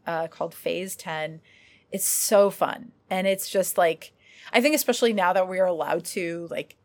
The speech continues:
see people in real life again, it's a fun game to play at, like, somebody's house if you're like, "Oh, I haven't seen these people in six months. I don't know what to say to them." Like, play some board games. Play, play Phase ten. Like, just get goofy with it. It's,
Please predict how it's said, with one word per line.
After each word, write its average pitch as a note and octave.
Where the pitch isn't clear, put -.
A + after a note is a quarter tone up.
see C4+
people D#4
in B3
real F#3
life E3
again, B3
it's F#3+
a A3
fun A3+
game G#3
to G3
play F#3+
at, D#3
like, E3
somebody's A#3
house F#3+
if F3+
you're F3+
like, E3+
"Oh, A#3+
I G3
haven't F#3+
seen F#3+
these F3+
people E3+
in D#3
six -
months. F#3+
I F3+
don't G#3
know G3
what F#3
to F3+
say F#3
to F#3+
them." E3
Like, D#3+
play F4+
some G#4+
board G4+
games. -
Play, E4+
play F#4
Phase F4
ten. C4+
Like, D#3+
just A#3
get D#4+
goofy C4
with F3+
it. -
It's, F#3